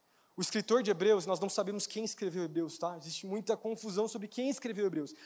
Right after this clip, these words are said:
Mas o escritor de Hebreus, ele compara a, a, a, a Bíblia a uma, a uma espada.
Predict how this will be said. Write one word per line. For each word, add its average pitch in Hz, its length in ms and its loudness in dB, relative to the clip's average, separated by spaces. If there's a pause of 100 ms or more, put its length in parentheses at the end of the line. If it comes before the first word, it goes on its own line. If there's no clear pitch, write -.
(100)
Mas 202 140 2
o - 20 2
escritor 269 500 6
de 233 80 2
Hebreus, 247 720 6 (500)
ele 233 160 4
compara 254 880 6 (760)
a, 214 80 6
a, 220 180 6
a, 196 460 0
a 190 40 0
Bíblia 233 600 -2
a 214 80 2
uma, 233 300 2
a 208 80 -2
uma 220 120 0
espada. 208 680 2